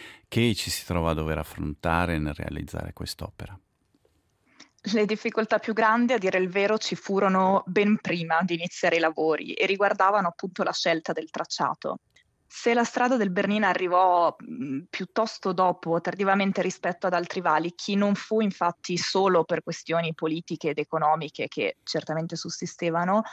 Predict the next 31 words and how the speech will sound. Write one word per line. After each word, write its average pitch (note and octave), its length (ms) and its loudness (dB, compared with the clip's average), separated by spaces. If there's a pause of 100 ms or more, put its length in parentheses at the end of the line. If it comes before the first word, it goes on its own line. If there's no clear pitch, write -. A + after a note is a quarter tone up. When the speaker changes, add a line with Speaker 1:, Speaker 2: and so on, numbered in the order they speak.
(520)
Speaker 2:
ma G#3 480 4
anche, G#3+ 460 2
forse G#3+ 340 -2
soprattutto, - 680 -4
per G#3 200 -2
le F3 80 0
accese F#3+ 380 -2
rivalità E3+ 420 0
locali. C3+ 560 -2 (380)
Nel G3+ 200 2
corso A3+ 300 2
dei A3+ 120 4
secoli A3+ 540 2
si - 180 -2
erano E3 260 2
sviluppati E3+ 720 0
due E3+ 160 2
percorsi - 540 -2
alternativi F3 920 -2 (160)
sul E3 300 -4
passo, D#3+ 420 0
quello D#3+ 300 0
orientale E3 640 2
verso D#3+ 260 -2
La F#3 120 4
Reusa F#3+ 380 2
e F#3 100 0
quello E3+ 180 0
occidentale E3+ 680 -2
attraverso E3+ 480 -4
Cavaglia, E3+ 580 0